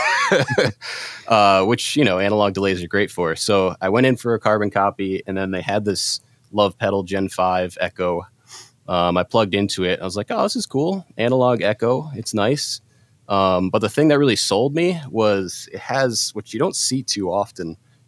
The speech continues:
it has this little trim pot on the top for a boost. So pretty much you can use it as, like, if you're going into a solo or something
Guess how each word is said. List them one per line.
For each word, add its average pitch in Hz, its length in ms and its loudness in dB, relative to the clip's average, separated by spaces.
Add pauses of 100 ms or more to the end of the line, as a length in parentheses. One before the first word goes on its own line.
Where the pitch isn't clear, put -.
(140)
it - 40 -20
has 117 160 -4
this 127 180 -6
little 117 240 0
trim 127 340 2
pot 85 280 0
on 90 100 -2
the 87 80 -4
top 87 380 -6 (220)
for 90 300 -4
a 76 80 -4
boost. 92 540 -6 (460)
So 95 560 0 (260)
pretty 131 160 0
much 117 240 -2
you 107 100 -6
can 95 140 -6
use 107 300 0
it 101 80 2
as, 92 260 0
like, 90 320 -2 (260)
if 87 120 -8
you're 98 100 -2
going 107 220 4
into 98 420 0
a 90 40 -2
solo 101 440 2
or 85 140 -2
something 85 560 -4